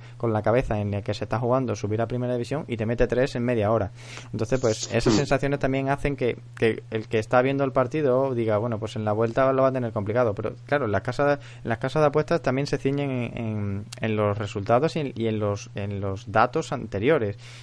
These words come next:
Speaker 1: y evidentemente que el Sporting haya hecho la gran temporada que ha hecho, sobre todo en casa, hace también que, bueno, pues siga siendo favorito, sobre todo para ganar el partido, que,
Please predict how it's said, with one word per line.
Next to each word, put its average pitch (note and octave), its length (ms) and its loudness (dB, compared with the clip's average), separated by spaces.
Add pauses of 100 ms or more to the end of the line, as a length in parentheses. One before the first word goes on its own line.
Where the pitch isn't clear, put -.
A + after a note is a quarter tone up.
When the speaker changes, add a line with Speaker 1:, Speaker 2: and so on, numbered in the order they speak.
Speaker 1:
y A2+ 80 -2
evidentemente A#2+ 600 -2
que A#2+ 80 -4
el G#2+ 60 0
Sporting B2 480 -2
haya A#2+ 160 0
hecho A#2 160 -2
la A2+ 80 2
gran A2+ 160 0
temporada A2 340 -2
que A2 80 -4
ha G#2 40 4
hecho, G#2+ 140 -4
sobre G#2 220 -4
todo G#2+ 160 -2
en G#2+ 80 -6
casa, G#2+ 340 -4 (260)
hace G#2 200 0
también A2+ 240 0
que, B2+ 80 0
bueno, A#2+ 280 -2
pues - 280 -8
siga C#3+ 300 0
siendo B2+ 260 -2
favorito, A#2 540 0
sobre A2 240 0
todo A#2+ 180 0
para C3 180 4
ganar A2 220 0
el A2+ 80 -2
partido, B2+ 340 2
que, - 140 -2